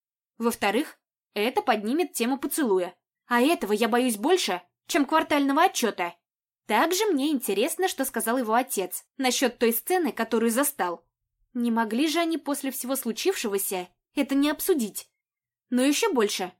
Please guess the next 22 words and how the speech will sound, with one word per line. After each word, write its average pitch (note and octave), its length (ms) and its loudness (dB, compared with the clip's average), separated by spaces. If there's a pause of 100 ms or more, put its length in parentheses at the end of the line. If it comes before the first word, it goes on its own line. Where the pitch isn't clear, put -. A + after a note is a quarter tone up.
(200)
меня F4 220 2
занимал D4 360 2
вопрос: A#3+ 460 -2 (480)
а A#3 140 0
что E4+ 300 0
же A#3 140 0
будет A#3+ 400 -2
дальше? G#3 440 0 (520)
Между F4 320 2
мной D4+ 220 2
и D#4 40 0
колдуном A#3 540 -2 (200)
нет E4 260 0
больше G#3+ 260 0
тех A3+ 200 -4
отношений, G#3 640 -4 (180)
теплых, A#3 560 0
близких, A3+ 580 -4
немного C#4+ 380 4
заигрывающих. G3 880 0 (680)
И E4 80 -4
несерьезных. A3+ 800 0